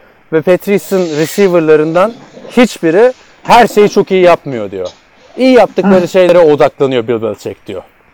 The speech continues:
Speaker 2: Aynen. Böylece ucuza adamlar kapatabiliyor.
Speaker 1: Edelman, Amendola, Hogan neleri iyi yapıyorsa ona odaklanıyor Cordero Patterson.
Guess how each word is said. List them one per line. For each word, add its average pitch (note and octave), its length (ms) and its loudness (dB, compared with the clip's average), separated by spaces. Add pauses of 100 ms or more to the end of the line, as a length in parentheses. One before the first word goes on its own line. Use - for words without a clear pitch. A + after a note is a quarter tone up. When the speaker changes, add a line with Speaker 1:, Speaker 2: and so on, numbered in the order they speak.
(220)
Speaker 2:
Aynen. E3 480 -6
Böylece G3 340 -4
ucuza F#3 380 -6
adamlar E3+ 380 -8
kapatabiliyor. C#3 600 -18 (260)
Speaker 1:
Edelman, E3 520 0
Amendola, F3+ 840 -2 (300)
Hogan D#3 500 0
neleri G3+ 300 0
iyi D#3+ 140 -4
yapıyorsa C#3+ 420 -4
ona E3+ 260 -6
odaklanıyor G#2 640 -12 (1000)
Cordero A#2+ 460 0
Patterson. G2 480 -16